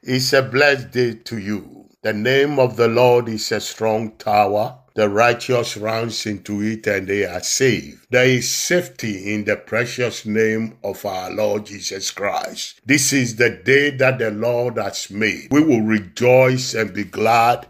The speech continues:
in it. We are going boldly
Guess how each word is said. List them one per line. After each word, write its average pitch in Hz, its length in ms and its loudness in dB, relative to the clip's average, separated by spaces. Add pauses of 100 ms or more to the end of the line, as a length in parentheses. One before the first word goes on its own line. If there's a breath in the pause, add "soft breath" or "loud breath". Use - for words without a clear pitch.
(240)
in 98 200 -4
it. - 400 -8 (100)
We 120 140 2
are 127 200 4
going 165 440 -2
boldly 165 960 -2